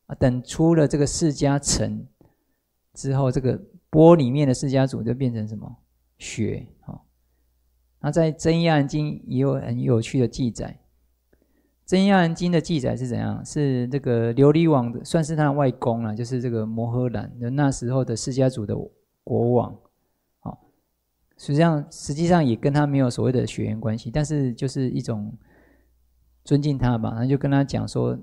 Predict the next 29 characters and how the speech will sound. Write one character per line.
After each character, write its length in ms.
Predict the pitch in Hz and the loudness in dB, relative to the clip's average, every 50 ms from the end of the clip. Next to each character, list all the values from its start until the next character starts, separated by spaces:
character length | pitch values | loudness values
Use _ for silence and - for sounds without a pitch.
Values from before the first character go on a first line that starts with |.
| - | -10
：“啊， 100 | - 123 | -8 -6
我 200 | 117 113 110 110 | -4 -2 -2 -2
去， 340 | 110 - - - 139 127 - - | -4 -4 -4 -2 -2 -2 -4 -6
我 220 | 254 - 127 127 | -8 -6 -2 -2
现 160 | 123 - 170 170 | 2 2 4 4
在 80 | 165 | 4
去 120 | 156 170 170 | 4 2 4
投 260 | - 135 131 131 139 | 6 6 6 6 4
湖 280 | - - 117 104 101 | 0 -4 -6 -6 -6
了， 180 | 104 101 98 101 | -6 -6 -8 -10
哈， 220 | 101 101 101 113 - _ | -10 -12 -12 -14 -16 _
当 200 | - 135 139 147 | -6 -4 -2 -2
我 80 | 135 117 | -2 -2
投 200 | - - 117 120 | 0 0 0 0
湖， 200 | 127 120 110 107 | 0 -2 -2 -4
我 240 | 107 113 - - _ _ _ _ _ _ _ _ | -4 -4 -6 -10 _ _ _ _ _ _ _ _
投 140 | - - 147 | 2 4 4
湖， 200 | 156 147 131 123 | 6 6 4 2
等 300 | - - - 151 175 196 | 0 2 4 4 6 8
我 100 | 190 160 | 8 8
的 140 | 135 131 131 | 8 6 4
尸-， 320 | - - - 160 165 165 - | 2 0 0 0 0 0 0
身 320 | - - - 180 175 180 | -4 2 4 4 4 6
体 220 | 180 - - 123 117 | 4 2 2 0 -2
浮 240 | - - 127 123 | -2 -2 -2 0
上 160 | 120 156 151 139 | 2 2 2 4
来 160 | 123 117 120 | 2 2 0
之 280 | - - - 151 147 | -4 -2 0 0 0
前， 320 | 143 135 - 123 110 110 | 0 0 -2 -4 -4 -4